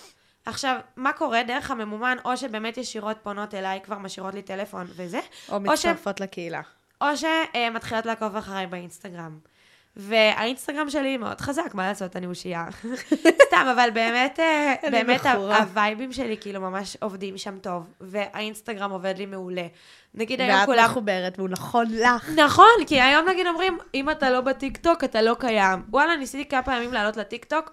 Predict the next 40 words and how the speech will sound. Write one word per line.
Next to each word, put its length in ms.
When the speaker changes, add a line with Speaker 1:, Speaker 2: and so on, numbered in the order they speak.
Speaker 1:
לא 340
הולך 340
לי, 220
שונאת 320
את 120
זה, 120
כרגע, 440
אוקיי? 380
Speaker 2:
<laughs> 320
היא 100
Speaker 1:
לא 40
הולך 280
לי 60
Speaker 2:
למדה, 80
Speaker 1:
כרגע. 400
Speaker 2:
היא 100
למדה, 360
Speaker 1:
לא, 40
Speaker 2:
חברים, 460
אתם 200
רואים 240
מה 120
אני 60
Speaker 1:
חברים. 140
Speaker 2:
מדברת, 380
על 60
Speaker 1:
אין, 100
Speaker 2:
מיינדסט? 260
Speaker 1:
בעל 200
עסק 320
צריך, 460
כאילו 540
Speaker 2:
אין, 200
זה 120
ש-, 220
זה 140
שינוי 400
של 160
שניות. 600
Speaker 1:
לגמרי. 460